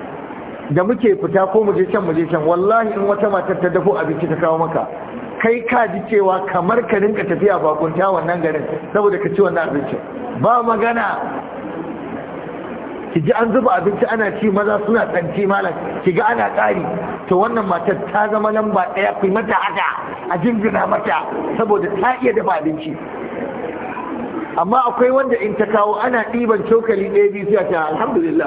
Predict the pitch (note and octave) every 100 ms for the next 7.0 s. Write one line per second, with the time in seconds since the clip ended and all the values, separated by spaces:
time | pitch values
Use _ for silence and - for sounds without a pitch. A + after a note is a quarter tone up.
0 | C#3+ B3 C#4+ D#3+ C#3 C3+ C3 - - -
1 | - - C4+ G#3 E3+ E3 D#3 D#3+ F3 D4+
2 | F4 E4+ C#4+ C4 B3+ B3 - - C#4 C4+
3 | F#4+ - - - A3+ B3+ A3+ G#3+ A3+ C#4+
4 | D4+ C#4 A3 C4 B3 A3 B3+ A#3+ A#3 G#3
5 | - - - C#4 C4 A3+ A3+ B3+ B3+ F#3
6 | C#4 C4+ A#3 A#3+ A#3+ A#3+ C4 G3+ F#3+ F#3+